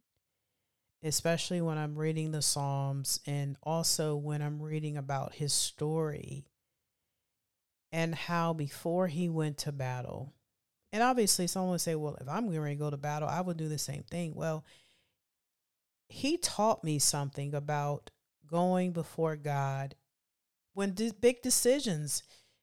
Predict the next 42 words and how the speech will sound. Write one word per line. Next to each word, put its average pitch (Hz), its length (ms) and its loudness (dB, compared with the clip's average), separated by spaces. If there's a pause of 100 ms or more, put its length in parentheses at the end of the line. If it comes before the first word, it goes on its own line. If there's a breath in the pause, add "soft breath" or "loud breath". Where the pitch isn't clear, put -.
(140 soft breath)
and 220 160 0
even 247 240 4
small 226 440 4
decisions 156 540 4
have 143 240 0
to 147 80 -4
be 143 180 -4
made, - 440 -10
right? 208 420 0 (2000)
"God, 262 240 4
what 285 140 6
do 320 80 6
you 269 180 4
want? 156 480 -2 (1400)
God, 214 220 6
what, 233 220 8
what, 233 180 0 (240)
is 123 360 -4
this 240 140 4
something 240 320 2
I 214 100 0
should 180 240 0
do? 196 260 2
Do, 180 220 -4
do 180 160 2
I 196 60 4
have 196 200 2
victory 180 380 -2
on 160 100 -2
the - 140 -4
other 156 160 0
side 156 320 0
of 143 120 -6
this 135 200 -4
thing?" - 400 -10 (960)
Right? 208 380 2
And 185 340 0
waiting 214 480 4
on 156 220 2
God 147 420 0
to 160 140 0
respond 160 880 -2